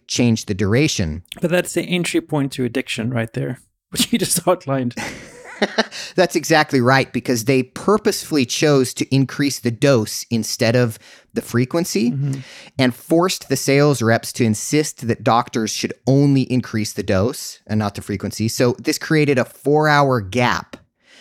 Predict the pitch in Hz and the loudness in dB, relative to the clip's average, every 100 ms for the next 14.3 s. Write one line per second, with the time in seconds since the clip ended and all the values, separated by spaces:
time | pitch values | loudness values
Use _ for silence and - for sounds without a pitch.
0 | _ - 170 190 202 151 131 120 - 151 | _ -2 -2 2 0 2 0 -2 0 2
1 | 156 131 107 139 160 190 - 80 92 156 | 4 2 2 2 2 0 -4 -8 -8 -4
2 | 151 135 - - 127 - 131 131 127 104 | -4 -6 -10 -6 -4 0 2 4 2 2
3 | 95 104 135 131 147 139 120 120 104 104 | 2 4 2 2 2 4 4 0 -2 -2
4 | 107 123 139 123 - 101 - - 104 - | 2 4 2 0 -2 -8 -8 -8 -8 -8
5 | - - - - 123 170 - - - 160 | -14 -10 -6 -4 -2 -2 -4 -4 0 4
6 | 139 131 135 117 98 - - - 120 98 | 4 4 2 0 -4 -8 -4 0 2 2
7 | 82 - - _ _ - - - - 120 | -2 -10 -14 _ _ -20 -20 -8 -4 -4
8 | - 131 127 143 143 123 113 110 - _ | 0 2 4 4 6 4 4 0 -8 _
9 | - 123 - - 143 165 156 139 139 127 | -8 -8 -4 0 4 4 4 4 4 4
10 | 120 110 113 120 101 104 110 120 123 104 | 2 -2 -4 -4 -2 0 2 4 4 2
11 | - 101 - 90 87 - 117 113 98 117 | -2 -6 -2 -2 -2 -2 0 0 0 2
12 | 127 143 127 110 110 117 117 - 85 - | 2 2 0 0 0 0 -2 -6 -10 -8
13 | 98 - - 143 120 135 139 151 151 156 | -10 -6 -4 -2 0 2 4 4 2 -2
14 | 254 - | -4 -2